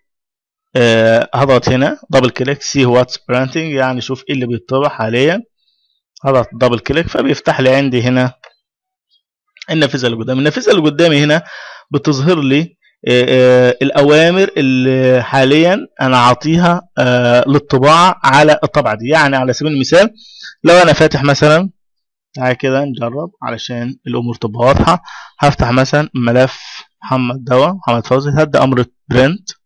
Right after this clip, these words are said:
طباعة. ادي ال خمسة آلاف ومية هي ظهرت لوحدها. ليه؟ لان انا مخليها الديفولت برينتر، هي الطبعه الافتراضيه.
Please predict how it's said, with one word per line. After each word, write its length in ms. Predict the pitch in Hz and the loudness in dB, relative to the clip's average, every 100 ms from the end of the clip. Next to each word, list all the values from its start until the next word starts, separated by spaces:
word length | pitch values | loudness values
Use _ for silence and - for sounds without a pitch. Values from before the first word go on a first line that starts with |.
| _ - - _ _ | _ -20 -20 _ _
طباعة. 640 | 113 117 120 147 185 - _ _ _ _ _ _ _ _ _ _ _ _ _ _ _ _ _ 415 _ _ _ _ _ _ _ _ _ - | -2 2 4 4 0 -8 _ _ _ _ _ _ _ _ _ _ _ _ _ _ _ _ _ _ _ _ _ _ _ _ _ _ _ -4
ادي 140 | 156 139 | 0 0
ال 40 | |
خمسة 320 | - 139 - | 0 0 0
آلاف 180 | 131 123 | 0 0
ومية 420 | 127 135 151 160 - | 0 0 0 0 -4
هي 260 | 135 139 139 | -2 2 2
ظهرت 340 | 135 139 127 | 2 0 0
لوحدها. 420 | 123 113 120 135 135 | 0 -2 -2 -4 -2
ليه؟ 160 | 147 | 2
لان 200 | 165 135 | 2 2
انا 140 | 131 131 | 0 -2
مخليها 280 | 123 131 | 0 0
الديفولت 460 | 139 131 - 170 - | 2 0 0 0 0
برينتر، 340 | 156 127 117 | -2 0 0
هي 60 | 117 | -2
الطبعه 300 | 110 143 151 | 0 2 2
الافتراضيه. 560 | 147 - 139 117 110 | 2 -2 -2 0 -2